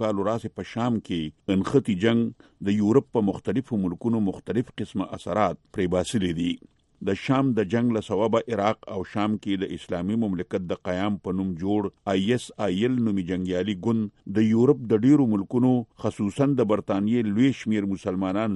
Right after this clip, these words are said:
زلمي ځان ته راښکلي دي، څوک چې د جهاد په شوق کې ډیر په مینه د شام په جنگ کې شاملېدو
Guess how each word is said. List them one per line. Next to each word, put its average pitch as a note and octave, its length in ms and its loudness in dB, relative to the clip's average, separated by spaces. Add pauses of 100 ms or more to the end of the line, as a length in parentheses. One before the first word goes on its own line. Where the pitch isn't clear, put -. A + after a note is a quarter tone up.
زلمي F#2+ 300 0 (460)
ځان G#2 300 2
ته F#2+ 120 -2
راښکلي A#2 500 2
دي، B2 120 6 (300)
څوک A2+ 260 2
چې G2 140 -2
د F2+ 140 -4
جهاد F#2 300 0 (120)
په F#2 140 -8
شوق A#2 200 -2
کې F#2 280 -8
ډیر F2 200 -4
په F#2 140 -2
مینه A#2+ 200 2 (340)
د G2 120 -2
شام C3 240 0 (100)
په G2+ 140 -2
جنگ A#2+ 240 2
کې G2+ 140 -6
شاملېدو F2+ 560 -4